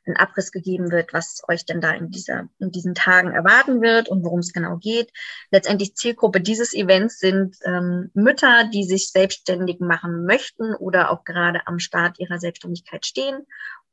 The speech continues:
Und die wollen wir einfach im Laufe dieser Woche empowern und wollen ganz viele wertvolle Impulse an die Hand geben, damit das auch einen guten Start in die Selbstständigkeit gibt.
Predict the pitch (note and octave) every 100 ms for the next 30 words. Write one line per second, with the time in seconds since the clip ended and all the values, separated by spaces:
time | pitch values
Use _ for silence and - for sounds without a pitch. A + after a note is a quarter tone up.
0 | - F#3+ F#3 F#3 - - F3+ E3+ E3+ E3+
1 | F3 - E3+ - F3 F3 E3 E3 F3 F3
2 | F3 F3 E3+ E3 F3 - _ - - -
3 | F3+ F3 A#3 A#3 A3+ A3 A3+ G#3+ - F3
4 | F3 F3 F3 F#3 F3 E3+ E3+ E3 E3 -
5 | F3+ E3+ E3+ D#3 - - E3 - E3+ -
6 | E3+ E3 E3 E3+ F3 E3 E3+ D#3 E3+ E3+
7 | - E3+ E3+ F3 E3 E3+ F#3+ - - F3
8 | - _ _ - - _ - F#3+ G3+ G3
9 | G3+ G#3+ F#3+ - E3 E3 F3+ E3 E3 D#3+
10 | - F3 E3 - - _ - _ -